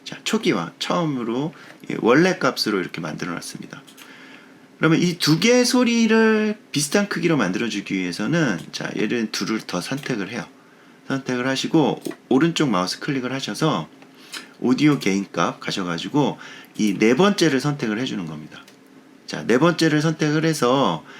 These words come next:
자, 모든 이 두 개의 이 오디오의 피크를, 자, 비슷하게 이제 맞춰준다라는 거죠. 자, 그래서 얘를 영으로 해보겠습니다. 영으로 하겠다는 거예요. 그래서 오케이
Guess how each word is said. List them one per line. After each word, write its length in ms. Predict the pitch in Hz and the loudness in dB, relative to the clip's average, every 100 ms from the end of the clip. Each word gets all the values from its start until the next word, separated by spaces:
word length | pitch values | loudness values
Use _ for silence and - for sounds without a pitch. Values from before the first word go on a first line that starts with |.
| - - - | -20 -20 -8
자, 180 | 82 - | -6 -4
모든 960 | - 110 156 196 196 202 202 202 202 - - | -2 4 6 6 6 4 6 4 2 -4 -2
이 220 | 123 123 | 2 2
두 180 | - 135 | 0 0
개의 480 | 165 160 160 160 156 - - - | 4 4 6 4 2 -4 -20 -10
이 300 | - 101 107 - - - - - | -4 -2 -2 -4 -16 -20 -16 -2
오디오의 640 | 117 131 143 131 135 123 - - - - - - - - | 0 4 4 4 2 0 -4 -20 -20 -20 -20 -20 -14 -6
피크를, 720 | - - 151 180 156 80 - - - - - | -4 2 4 6 4 2 -4 -20 -20 -20 -4
자, 260 | 85 90 - - - _ - - - - - - - _ _ _ | -4 -4 -8 -20 -20 _ -20 -20 -20 -20 -20 -20 -20 _ _ _
비슷하게 420 | 147 156 196 165 | -4 0 2 2
이제 140 | 127 101 | 2 0
맞춰준다라는 760 | 78 78 131 110 90 - - - | -2 -2 -2 -2 -6 -8 -10 -10
거죠. 340 | - - 85 - - - - - | -10 -10 -12 -14 -20 -20 -20 -14
자, 100 | - | -8
그래서 540 | 87 85 101 143 175 - | -4 -4 0 0 0 0
얘를 300 | 110 110 113 | 2 4 4
영으로 500 | 104 107 180 202 131 | 6 6 8 6 4
해보겠습니다. 560 | 156 147 104 - 82 85 - | 2 0 -4 -6 -6 -6 0
영으로 380 | 92 113 104 92 | 0 2 -2 -6
하겠다는 480 | 113 110 - 80 | -8 -12 -12 -12
거예요. 320 | 80 - - - | -12 -12 -12 -12
그래서 200 | - - - | -10 -10 -6
오케이 380 | 107 - 104 | -4 0 -2